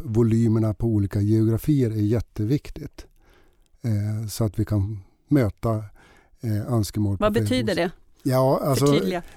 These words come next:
Speaker 1: utifrån, eh, eh, vår bostadsproduktion så, så jobbar vi med, med lokala resurser. Och kan vi då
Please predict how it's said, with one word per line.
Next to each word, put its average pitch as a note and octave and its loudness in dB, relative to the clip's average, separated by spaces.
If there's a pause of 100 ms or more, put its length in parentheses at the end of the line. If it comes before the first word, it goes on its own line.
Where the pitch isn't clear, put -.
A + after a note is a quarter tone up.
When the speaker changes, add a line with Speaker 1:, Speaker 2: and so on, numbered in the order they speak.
Speaker 1:
utifrån, C#3 2
eh, C3+ 2 (580)
eh, C3 0
vår C#3+ 4
bostadsproduktion C3+ 2
så, C#3 -2
så C3+ 2
jobbar B2 2
vi B2+ 4
med, A2+ 0
med A2+ 0
lokala G#2+ 0
resurser. A#2 -2
Och B2+ 0
kan B2+ 4
vi A2+ 2
då B2+ 2